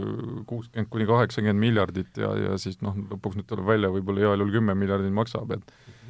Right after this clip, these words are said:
ja, ja üldse jäi börsile tulemata. Et see, ma arvan, avas paljude jaoks ilma ja, ja silmad ja, ja noh, samamoodi tekitas küsimusi Uberite ja analoogsete nagu ärimudelite puhul, et, et noh, samas midagi nad jälle on väärt,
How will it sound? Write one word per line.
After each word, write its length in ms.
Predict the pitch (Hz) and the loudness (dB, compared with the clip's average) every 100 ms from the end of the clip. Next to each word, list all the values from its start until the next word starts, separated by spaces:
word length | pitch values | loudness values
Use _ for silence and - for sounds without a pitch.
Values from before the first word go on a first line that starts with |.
| 156 - | -12 -2
ja, 140 | 104 | 2
ja 100 | 104 | 4
üldse 360 | 110 120 120 95 | 2 2 0 2
jäi 160 | 95 | 2
börsile 400 | 92 98 - 98 | 2 0 0 -2
tulemata. 520 | 98 104 98 95 - 104 | 2 2 2 0 -2 0
Et 60 | |
see, 260 | 139 139 101 | 4 4 4
ma 140 | 104 | 2
arvan, 180 | 110 101 | 2 2
avas 280 | 117 107 - | 4 2 2
paljude 360 | 113 113 95 95 | 2 2 4 2
jaoks 240 | 95 - | 2 2
ilma 300 | 120 117 95 90 | 2 4 4 2
ja, 120 | 95 - | 0 0
ja 480 | - - - - - | 0 0 -2 -2 -2
silmad 440 | 123 117 95 92 | 2 4 4 2
ja, 160 | 104 110 - | -2 -4 -4
ja 180 | 92 95 | -2 -2
noh, 160 | 95 92 | -2 -2
samamoodi 580 | 107 101 98 101 95 92 | 0 2 2 2 0 0
tekitas 460 | 104 - - 101 | -2 -4 -8 -6
küsimusi 540 | - 107 98 95 98 101 107 | -4 -2 -2 -2 -2 0 2
Uberite 480 | 110 98 - 107 - | 2 0 -2 -6 -6
ja 80 | 113 | -2
analoogsete 600 | 104 101 104 - - 117 | 0 0 0 -4 -10 -10
nagu 260 | 110 107 110 | -8 -2 0
ärimudelite 800 | 113 95 98 107 101 107 104 - | 2 0 0 0 0 -2 -4 -6
puhul, 320 | 107 98 - | -4 -2 -2
et, 220 | 117 - _ _ _ - _ - | -6 -10 _ _ _ -20 _ -8
et 320 | 101 101 - 107 | -4 -4 0 2
noh, 120 | 107 107 | 4 4
samas 300 | 123 120 123 | 4 4 4
midagi 760 | 131 156 117 101 107 110 110 - _ | 4 4 4 2 2 4 2 -4 _
nad 180 | 123 117 | 2 4
jälle 160 | 127 135 | 6 6
on 220 | 143 104 | 6 4
väärt, 320 | 98 98 - | 4 2 -2